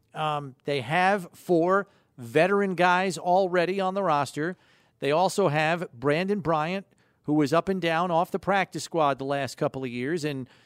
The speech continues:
you know, is a capable fifth guy in case of injury.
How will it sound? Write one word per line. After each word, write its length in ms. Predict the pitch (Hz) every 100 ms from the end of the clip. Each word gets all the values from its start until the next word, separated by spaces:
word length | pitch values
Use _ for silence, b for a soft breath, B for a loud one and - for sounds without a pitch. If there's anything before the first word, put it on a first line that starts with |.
| b _
you 100 | 147
know, 100 | 147
is 100 | 139
a 40 |
capable 800 | 139 - 185 202 165 147 135 143 _ _ _
fifth 460 | - - 208 - -
guy 380 | 165 190 139 131
in 300 | 151 143 139
case 320 | 147 170 143
of 80 | 135
injury. 560 | 220 147 120 110 127